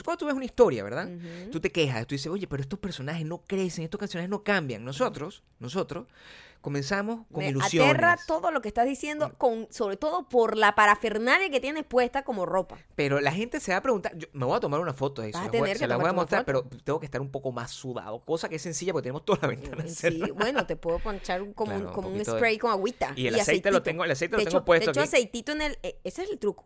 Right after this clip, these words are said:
Speaker 1: El mismo aceite
Speaker 2: Te
Speaker 1: que
Speaker 2: baño
Speaker 1: tengo
Speaker 2: de
Speaker 1: aquí.
Speaker 2: aceite como todos estos youtubers que
Speaker 1: Como
Speaker 2: tienen
Speaker 1: todo.
Speaker 2: vainas de ejercicio.
Speaker 1: Los engrasados.
Speaker 2: Los engrasados.
Speaker 1: Los engrasados.
Speaker 2: Y después te, con un spray te pongo agüita y el agüita
Speaker 1: Claro.
Speaker 2: como no se mezcla con el aceite, eso es el sudor.
Speaker 1: <laughs> Eso es un tema... Es un
Speaker 2: Técnicas,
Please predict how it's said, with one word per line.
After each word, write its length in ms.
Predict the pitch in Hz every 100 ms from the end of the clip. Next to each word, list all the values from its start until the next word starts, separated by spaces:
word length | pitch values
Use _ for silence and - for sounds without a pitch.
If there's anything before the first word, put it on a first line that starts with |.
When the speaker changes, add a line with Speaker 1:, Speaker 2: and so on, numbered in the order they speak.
| -
Speaker 1:
El 80 | 113
mismo 200 | 160 220
aceite 220 | 190 208
Speaker 2:
Te 0 |
Speaker 1:
que 60 | 214
Speaker 2:
baño 80 | 233
Speaker 1:
tengo 60 | 339
Speaker 2:
de 40 | 330
Speaker 1:
aquí. 80 | -
Speaker 2:
aceite 300 | 269 269 359
como 240 | 277 202
todos 240 | - 233
estos 240 | 302 320 294
youtubers 400 | 220 220 226 254
que 80 | 254
Speaker 1:
Como 80 |
Speaker 2:
tienen 140 | 208 208
Speaker 1:
todo. 80 | 208
Speaker 2:
vainas 260 | 240 247
de 60 | 254
ejercicio. 260 | 247 233 -
Speaker 1:
Los 140 | 240
engrasados. 540 | - 113 98 113 101 - _ _ -
Speaker 2:
Los 140 | 202 208
engrasados. 420 | 180 196 240 226
Speaker 1:
Los 80 | 117
engrasados. 280 | 113 107 240
Speaker 2:
Y 0 |
después 300 | 226 233 240
te, 180 | 285 285 -
con 100 | 214
un 120 | 226 254
spray 240 | - 269
te 80 | 254
pongo 240 | 277 269
agüita 280 | 277 311 254
y 40 |
el 100 | 214
agüita 200 | 185 196
Speaker 1:
Claro. 140 | 220 -
Speaker 2:
como 200 | 214 190
no 240 | 196 208
se 180 | 220 247
mezcla 440 | 254 269 - 190 -
con 220 | 185 190
el 100 | 226
aceite, 480 | 277 285 254 277 -
eso 180 | 190 180
es 120 | -
el 100 | 196
sudor. 420 | - 151 135 110 -
Speaker 1:
<laughs> 120 | - 214 330
Eso 240 | 285 311
es 60 | 220
un 100 | 220
tema... 280 | 240 247 247 - - - - -
Es 100 | -
un 60 | 240
Speaker 2:
Técnicas, 320 | 262 -